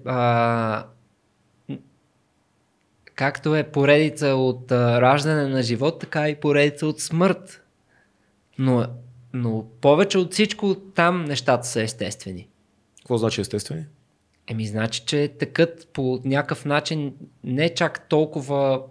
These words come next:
Speaker 1: докоснат от, а, от човека.
Speaker 2: М.
Speaker 1: В смисъл от това, дето, от, от това, дето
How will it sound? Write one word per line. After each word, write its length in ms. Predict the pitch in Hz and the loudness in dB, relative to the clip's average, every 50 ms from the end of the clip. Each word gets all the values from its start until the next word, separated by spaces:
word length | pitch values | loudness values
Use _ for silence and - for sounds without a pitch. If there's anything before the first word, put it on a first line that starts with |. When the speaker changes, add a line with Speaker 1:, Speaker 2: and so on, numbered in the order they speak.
| - _ _ - - | -20 _ _ -10 -8
Speaker 1:
докоснат 540 | 127 123 - 143 143 143 - 165 143 - | -6 -2 2 2 2 2 2 -2 -6 -6
от, 300 | - 135 - - - - | -6 -8 -8 -10 -6 0
а, 720 | - 131 127 127 127 127 123 123 123 123 120 120 123 123 123 - - - - - | 2 4 4 4 4 4 2 2 2 0 0 0 -2 -4 -6 -10 -14 -16 -16 -16
от 200 | 127 120 - - | -16 -14 -12 -10
човека. 500 | - 131 123 139 147 139 143 - - - - - | -6 -2 2 2 2 0 0 -8 -14 -14 -10 -6
Speaker 2:
М. 260 | 123 110 98 90 82 82 82 - _ _ _ _ _ _ _ _ _ _ - - - _ | -4 -4 -2 -4 -6 -10 -14 -18 _ _ _ _ _ _ _ _ _ _ -20 -20 -20 _
Speaker 1:
В 60 | - - | -12 -4
смисъл 320 | - 156 160 156 175 160 | 0 0 0 2 2 0
от 120 | 151 151 | 0 0
това, 220 | - - 165 160 151 | 2 4 4 6 6
дето, 460 | 151 156 156 156 - 160 156 147 - - - - - - - | 6 4 4 4 2 0 0 0 -2 -8 -20 -20 -20 -16 -8
от, 180 | - 135 127 - - - | -6 -6 -6 -8 -8 -6
от 220 | - 143 127 - | -6 -6 -4 -2
това, 200 | - - 160 160 | 2 4 4 6
дето 320 | 160 156 165 165 170 151 | 6 4 4 2 -2 -4